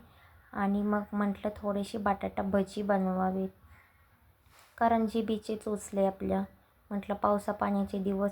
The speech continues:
चालू आहेत, काहीतरी खावं." मग नंतर बटाटे कापून घेतले, त्याच्यामध्ये पाणी ओतून ठेवलं आणि नंतर म्हटलं, "पीठ बनवायला घ्यावं भज्यासाठी." मग नंतर बेसन पीठ घेतलं थोडंसं, त्याच्यामध्ये मीठ टाकलं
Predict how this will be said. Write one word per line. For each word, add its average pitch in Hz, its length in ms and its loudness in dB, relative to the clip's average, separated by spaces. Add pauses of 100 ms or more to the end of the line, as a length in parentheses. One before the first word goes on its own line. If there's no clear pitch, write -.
(160)
चालू 196 180 0
आहेत, 196 100 2 (100)
काहीतरी 196 440 0
खावं." 190 280 0 (460)
मग 208 80 -2
नंतर 220 340 0
बटाटे 208 420 0
कापून 208 480 -2
घेतले, 202 360 -2
त्याच्यामध्ये 196 540 -4 (100)
पाणी 202 280 2
ओतून 196 400 -2
ठेवलं 202 300 0
आणि 214 160 0
नंतर 220 320 -2
म्हटलं, 220 380 -2
"पीठ 240 160 2
बनवायला 196 500 2
घ्यावं 185 280 2
भज्यासाठी." 190 600 0 (460)
मग 208 80 -2
नंतर 214 300 0
बेसन 214 360 0
पीठ 214 180 -4
घेतलं 214 380 2
थोडंसं, 202 460 0 (400)
त्याच्यामध्ये 208 420 0
मीठ 214 280 2 (120)
टाकलं 202 400 0